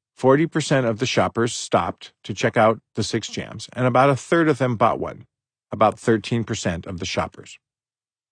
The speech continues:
A few weeks later, in the same store, with the same time frame, the researchers came back with twenty-four jams.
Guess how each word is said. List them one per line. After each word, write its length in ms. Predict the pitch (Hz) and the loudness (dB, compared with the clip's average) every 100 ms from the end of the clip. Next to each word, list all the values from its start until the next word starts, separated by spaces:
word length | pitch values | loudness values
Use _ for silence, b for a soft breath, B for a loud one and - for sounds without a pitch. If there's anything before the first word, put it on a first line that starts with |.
| _ _ _ _ | _ _ _ _
A 80 | - | -6
few 160 | - 170 | 4 6
weeks 240 | 151 - | 6 6
later, 280 | 185 175 131 | 6 6 4
in 120 | 117 | 4
the 80 | 113 | 0
same 240 | - 131 | 2 0
store, 420 | 120 - 107 95 104 - | 2 4 4 4 -4 -2
with 120 | 110 | 0
the 100 | 120 | 0
same 260 | - 135 | 2 0
time 240 | 127 156 185 | 2 2 0
frame, 380 | - 85 98 110 _ _ _ | -2 -8 -10 -14 _ _ _
the 100 | 123 | 4
researchers 720 | 131 127 165 165 - 143 127 | 6 4 4 2 4 2 0
came 260 | - 139 131 | -2 0 2
back 320 | 110 104 - | 2 2 0
with 160 | 117 - | -2 -2
twenty-four 680 | - 165 160 165 - 156 135 | 0 0 2 -2 2 4 4
jams. 580 | - 87 - - - | 2 -8 -10 -16 -16